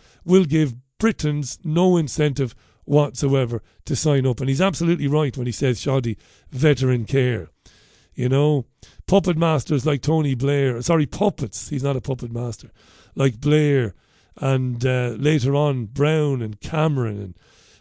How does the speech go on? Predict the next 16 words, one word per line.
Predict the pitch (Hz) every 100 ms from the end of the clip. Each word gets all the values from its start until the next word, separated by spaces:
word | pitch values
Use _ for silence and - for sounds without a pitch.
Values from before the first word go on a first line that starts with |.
| -
and | 120
Johnson | 110 160 175 143 131 120
and | 113
Theresa | 120 143 151 -
May, | 135 135 127 - _ _ -
they're | 175 202
all | 196
about | 175 156 160 135
sending | - 156 135 127
people | 135 131 127
overseas | 135 131 120 143 135 120
to | 127
fight | 139 135
in | 117 120
illegal | 117 127 117 117
wars. | 113 123 123 110 87